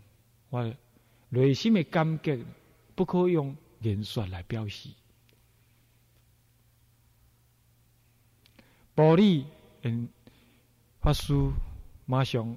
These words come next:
早时就起来助念。 搁再来南投，哦，燕州的比丘尼法师也拢马上来。 这当然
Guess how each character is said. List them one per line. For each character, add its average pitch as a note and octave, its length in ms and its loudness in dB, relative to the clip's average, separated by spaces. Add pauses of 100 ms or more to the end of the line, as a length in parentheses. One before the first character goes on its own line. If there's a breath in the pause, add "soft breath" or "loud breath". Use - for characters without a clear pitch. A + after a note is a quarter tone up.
早 C3 180 -4
时 A#2 140 -10
就 G2+ 100 -10
起 C3+ 200 -8
来 G2 200 -10
助 F2+ 240 -14
念。 F2+ 180 -16 (1040 soft breath)
搁 D#3 120 -4
再 D#3+ 180 2
来 C3+ 360 0 (160)
南 A#2+ 300 -4
投， G#2 380 -6 (640)
哦， G2 460 -10 (180)
燕 C#3 260 -2
州 G#2+ 420 -8 (360 soft breath)
的 G#2+ 160 -4
比 C#3 220 0
丘 A#2+ 200 -2
尼 A2+ 240 -4
法 A#2+ 160 -8
师 - 200 -12 (180)
也 G2+ 100 -12
拢 A2 140 -10
马 A#2 160 -10
上 G#2+ 160 -12 (100)
来。 - 200 -20 (1300 soft breath)
这 D3+ 140 -2
当 C3 240 2
然 A#2+ 420 0